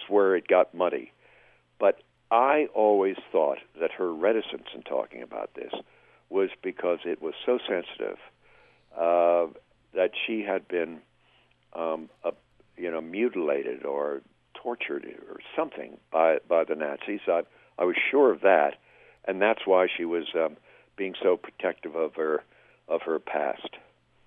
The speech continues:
And as the book will describe, I was completely wrong.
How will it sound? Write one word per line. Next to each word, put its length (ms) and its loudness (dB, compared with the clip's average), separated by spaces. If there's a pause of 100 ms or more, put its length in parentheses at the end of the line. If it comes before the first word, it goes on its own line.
(420)
And 340 -2
as 260 0 (640)
the 140 -20
book 240 -6
will 200 -4 (340)
describe, 600 2 (100)
I 120 -4
was 160 -6 (340)
completely 460 -16
wrong. 300 -8